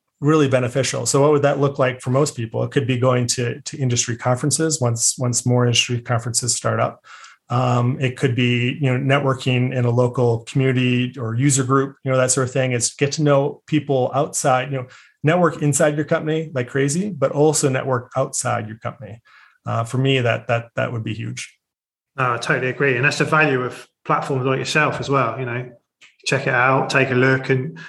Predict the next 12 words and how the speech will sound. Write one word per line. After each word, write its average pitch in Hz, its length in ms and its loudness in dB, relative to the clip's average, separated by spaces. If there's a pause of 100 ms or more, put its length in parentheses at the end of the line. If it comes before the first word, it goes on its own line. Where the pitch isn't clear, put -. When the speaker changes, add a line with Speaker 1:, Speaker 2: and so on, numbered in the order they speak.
(120)
Speaker 2:
that 160 200 -2
community 160 560 4
element 143 360 0
of 135 200 -4
the 139 160 -2
industry, 139 420 -6
I 117 80 -2
think, 131 240 -4
is, - 300 -8
is 127 160 -8
amazing. 127 580 0
I 117 60 -10